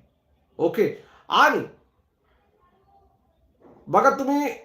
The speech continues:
झोपडपट्टीच्या घराला वीस लाख, पंचवीस, तीस लाख, चाळीस लाख द्यायला बसले, तर इकडं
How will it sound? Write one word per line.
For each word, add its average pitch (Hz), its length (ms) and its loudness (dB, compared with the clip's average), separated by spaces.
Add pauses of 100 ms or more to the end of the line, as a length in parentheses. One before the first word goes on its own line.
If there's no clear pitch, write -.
(400)
झोपडपट्टीच्या 247 1000 4
घराला 208 420 2 (100)
वीस 226 260 -4
लाख, 220 300 2
पंचवीस, 208 580 -6
तीस 240 260 -2
लाख, 208 260 0
चाळीस 214 420 0
लाख 202 220 2
द्यायला 175 280 2
बसले, 156 420 -2 (440)
तर 254 100 2
इकडं 285 360 4